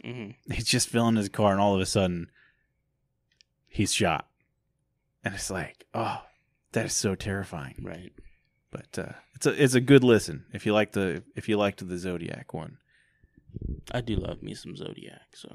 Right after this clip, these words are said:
Speaker 2: <laughs>
Speaker 1: do you think more unsolved cases would be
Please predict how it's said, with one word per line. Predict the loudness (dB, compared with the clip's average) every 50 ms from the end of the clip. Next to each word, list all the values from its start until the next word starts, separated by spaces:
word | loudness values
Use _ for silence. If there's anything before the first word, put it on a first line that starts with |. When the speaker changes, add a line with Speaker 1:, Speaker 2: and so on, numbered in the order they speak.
| -14 -14
Speaker 2:
<laughs> | -14 -6 -6
Speaker 1:
do | -6 -6 -4 -8 -10 -12 -12 -20 _ -20 _ _ _ _ _ _ _ _
you | -14 -12 -6
think | -4 -4 -4 -4 -4
more | -4 -4 -4 -2 -2 -2 -2 -2 -2 -4 -8 _ _ _ _ _ _ -6
unsolved | -4 -4 -4 -4 -6 -6 -4 -4 -4 -2 -2 -4 -4 -6 -8 -12 -16 -16 -16 -16 -16 -16 -20 -20 -20 -20 -20 _ -20 _ _ -16 -14 -14 -14 -14 -18 _ _ _ _ _ _ _ _ _ _ _ _ _ _ _ _ _ _ _ -14
cases | -8 -6 -6 -6 -6 -8 -12 -14 -14 -14
would | -14 -14 -12 -8
be | -6 -4 -2 -2 -2 -2 -4 -6 -10